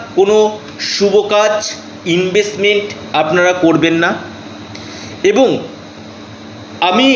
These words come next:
আপনাদের কাছে একটি অনুরোধ করছি, আপনারা যারা ভিডিওটি শুনছেন, শুধুমাত্র রাশির নাম,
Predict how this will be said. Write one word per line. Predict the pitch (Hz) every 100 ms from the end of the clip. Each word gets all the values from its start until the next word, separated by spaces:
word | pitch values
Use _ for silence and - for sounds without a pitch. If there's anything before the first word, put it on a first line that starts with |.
| 208 - 165
আপনাদের | 180 175 240 233 240
কাছে | 233 262 254 247 - - -
একটি | 185 - 214 185
অনুরোধ | 196 240 226 202
করছি, | 196 - 208 277 - - - - 165
আপনারা | 190 220
যারা | 220 226 147
ভিডিওটি | 165 202 220 214 208
শুনছেন, | 180 175 233 302 - - - - -
শুধুমাত্র | - 220 247 247 247 247 254 240 170
রাশির | 165 - 233 220
নাম, | 220